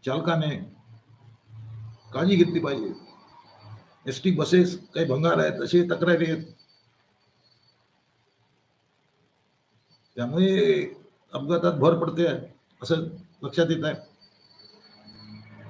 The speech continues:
जे काही आहे, महामंडळाने हा अपघात सिरियसली घेतला पाहिजे, कारण पुढचे अपघात टाळण्या-, टाळायचे असतील तर ही काळजी आवश्यक आहे.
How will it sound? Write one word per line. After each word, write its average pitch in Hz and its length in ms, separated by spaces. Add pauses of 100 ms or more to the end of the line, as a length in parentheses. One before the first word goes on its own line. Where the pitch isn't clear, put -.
(500)
जे 175 140
काही 214 240
आहे, - 100 (1800)
महामंडळाने 180 480 (500)
हा 165 100
अपघात 143 680
सिरियसली 202 380
घेतला 165 260
पाहिजे, - 220 (1300)
कारण 180 200 (440)
पुढचे 165 220
अपघात 180 260 (100)
टाळण्या-, 160 360
टाळायचे 185 300
असतील 127 380 (1200)
तर 170 40
ही 180 100
काळजी 180 300
आवश्यक 180 360
आहे. - 100